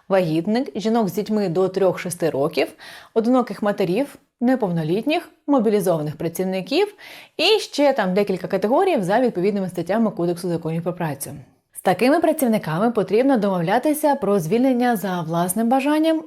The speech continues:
або за угодою сторін. По-друге, на відпустку чи лікарняний. Якщо дата звільнення збігається з відпусткою або хворобою працівника, звільняти потрібно першим робочим днем після закінчення відпустки або лікарняного.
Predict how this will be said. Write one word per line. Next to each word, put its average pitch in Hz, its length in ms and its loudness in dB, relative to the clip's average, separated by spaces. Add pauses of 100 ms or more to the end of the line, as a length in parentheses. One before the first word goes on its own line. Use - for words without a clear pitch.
або 175 480 2
за 180 280 -2
угодою 160 600 -2
сторін. 147 440 -4 (560)
По-друге, 233 540 4
на 233 220 4
відпустку 226 540 0
чи 202 200 0
лікарняний. 190 640 -4 (500)
Якщо 240 340 0
дата 359 280 2
звільнення 170 440 0
збігається 220 600 0
з 165 60 -2
відпусткою 190 640 -2
або 185 220 0
хворобою 190 480 2
працівника, 226 640 0 (400)
звільняти 226 520 2
потрібно 254 520 2
першим 185 560 0
робочим 180 480 0
днем 226 260 0 (280)
після 302 260 0
закінчення 196 500 -2
відпустки 381 500 -4 (100)
або 208 260 -4
лікарняного. 160 760 -2